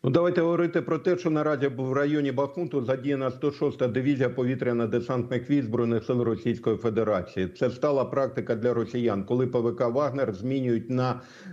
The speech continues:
е, власне, елітні підрозділи. Я нагадаю, аналогічна ситуація ви-, відбувається в районі того ж самого Вугледара і на, е, Лиманському напрямку. Це бої в районі Креміної. Менше з тим.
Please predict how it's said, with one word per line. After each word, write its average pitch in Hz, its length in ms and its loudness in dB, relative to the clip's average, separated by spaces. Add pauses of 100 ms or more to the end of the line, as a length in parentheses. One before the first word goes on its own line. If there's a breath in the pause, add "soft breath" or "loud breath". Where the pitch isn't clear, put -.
(120)
е, 117 60 0
власне, 139 580 2
елітні 135 380 -2
підрозділи. 113 720 0
Я 135 100 4
нагадаю, 147 400 2
аналогічна 135 680 0
ситуація 123 520 2
ви-, 120 140 0
відбувається 120 880 0
в 110 60 0
районі 120 400 2
того 120 220 2
ж 120 60 -10
самого 117 340 2
Вугледара 131 840 0 (360 loud breath)
і 160 260 4
на, 139 520 2 (220)
е, 110 220 4
Лиманському 120 720 0
напрямку. 104 520 -2
Це 123 160 -2
бої 135 300 2
в 127 80 0
районі 127 580 2 (240 loud breath)
Креміної. 127 680 2 (120)
Менше 127 520 0
з - 60 -12
тим. 92 300 -2